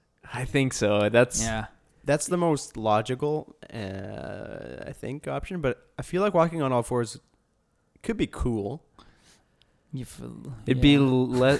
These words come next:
Speaker 2: <laughs>
Speaker 1: actually, maybe both would be bad on your neck for looking around.
Speaker 3: Walking on, on all fours, I keep thinking on, like, your knees and hands,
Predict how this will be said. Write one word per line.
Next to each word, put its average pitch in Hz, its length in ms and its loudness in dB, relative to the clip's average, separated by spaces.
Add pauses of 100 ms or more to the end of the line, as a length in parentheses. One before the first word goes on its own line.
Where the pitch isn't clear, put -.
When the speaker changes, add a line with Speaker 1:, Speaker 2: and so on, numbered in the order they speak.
Speaker 2:
<laughs> 143 100 -4
Speaker 1:
actually, 170 260 2
maybe 139 240 8
both 107 300 2
would 123 80 0
be 113 100 0
bad 107 240 2
on 104 120 0
your 107 120 -2
neck 104 240 -2
for - 180 -6
looking 123 320 0
around. 107 440 2 (280)
Speaker 3:
Walking 185 280 2
on, 208 180 0
on 151 180 -2
all 156 180 0
fours, 147 280 0
I 123 100 0
keep - 220 -6
thinking 160 320 -2
on, 127 220 2
like, 127 200 -2
your 120 80 -2
knees 131 300 -2
and 117 100 -4
hands, 104 320 -6